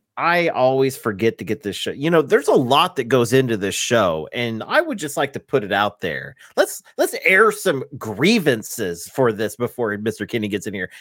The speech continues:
and he can do his yelling and shouting at me. You know what? I do a lot for this show. I am, I do the editing. I, I work with the podcasting hosts. We get our advertisements. I set up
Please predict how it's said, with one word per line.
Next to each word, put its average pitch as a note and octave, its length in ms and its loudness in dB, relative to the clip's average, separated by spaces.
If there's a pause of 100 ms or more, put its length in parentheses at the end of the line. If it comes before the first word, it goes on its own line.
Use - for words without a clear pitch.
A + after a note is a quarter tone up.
and A#2 100 -2
he A2 60 -2
can G#2 100 -4
do A2 120 0
his F2 180 -4
yelling G2 420 0
and F2 80 -10
shouting F#2 460 0
at E2 80 -14
me. F2 200 -10 (280)
You B3+ 100 -2
know F4+ 80 2
what? D4 300 4 (280)
I B3 140 4
do A3+ 180 2
a B2+ 40 2
lot C3+ 320 0
for G2+ 100 -12
this E2 180 -12
show. D2 380 -10 (300)
I F3 640 0 (220)
am, G2+ 360 -2
I B2+ 120 0
do A#2 120 -4
the F2 220 -10
editing. D3 560 -2 (420)
I, A2 280 0 (140)
I G2+ 220 -6 (160)
work A#2+ 320 -2
with A3 140 -6
the - 80 -12
podcasting C#3 800 -2
hosts. C3 400 -2
We G#2+ 120 -8
get A2 160 -2
our G2+ 220 -6
advertisements. C#3+ 1080 -4 (500)
I B2+ 540 -2 (400)
set D#3 400 0
up C#3+ 220 -2